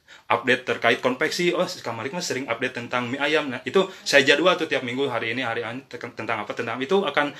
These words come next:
membentuk personal kita gitu. Ketika orang ingat Kamalik, oh, ingat dia punya mie ayam, oh, ingat dia punya konveksi, oh, ingat dia punya Kids Adventura, kayak gitu. Jadi, eh,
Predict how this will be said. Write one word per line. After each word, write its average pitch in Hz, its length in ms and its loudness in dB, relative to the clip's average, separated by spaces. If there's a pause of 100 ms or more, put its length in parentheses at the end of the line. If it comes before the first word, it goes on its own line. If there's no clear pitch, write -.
(220)
membentuk 151 400 4
personal 143 400 2
kita 160 320 0
gitu. 123 160 -4
Ketika 120 320 -4
orang 123 320 2
ingat 117 160 -2
Kamalik, 127 400 2
oh, 180 160 8
ingat 139 240 -2 (240)
dia 147 160 4
punya 113 400 -6
mie 110 160 -6
ayam, 131 240 0
oh, 160 80 0
ingat 135 320 -4
dia 143 160 0
punya 117 160 -8
konveksi, 113 480 -2 (240)
oh, 160 80 8
ingat 151 240 4
dia 156 80 6
punya 127 160 -2
Kids 120 160 -4
Adventura, 117 560 0
kayak 98 240 -2
gitu. 101 160 -8
Jadi, 127 240 0
eh, - 340 -12